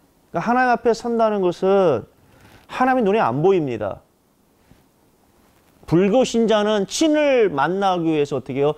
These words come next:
석가모니 상 앞에 씁니다. 천주교 신-, 시-, 신자들은 마리아 상 앞에 씁니다. 모슬렘의, 모슬렘 믿는 사람들은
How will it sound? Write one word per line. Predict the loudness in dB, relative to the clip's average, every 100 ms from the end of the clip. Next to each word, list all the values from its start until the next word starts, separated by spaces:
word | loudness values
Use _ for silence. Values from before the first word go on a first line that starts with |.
| -8
석가모니 | -6 -6 -2 -2 -2 -4 -4
상 | -6 -8
앞에 | -8 -6 -6 -6
씁니다. | -8 -10 -12 -18 _ _ _ _ _ _ _ _ _ -20 -18
천주교 | -4 0 2 2 2 0
신-, | -2 -4 0 0 -2 -6 -14
시-, | -16 -14 -16 -18
신자들은 | -8 -4 0 0 0 0 0 -2 -10 _ _
마리아 | -2 0 2 2 2 0
상 | -4 -4
앞에 | -6 -6 -8
씁니다. | -8 -12 -14 -16 _ _ _ _ _ _ _ _ _ _ _ _ _ _ _ -10
모슬렘의, | 0 2 2 0 2 4 4 4 2 2 0 0 0 -2
모슬렘 | 0 0 0 0 2 2
믿는 | 0 0 -2
사람들은 | -2 -2 -2 -2 0 0 0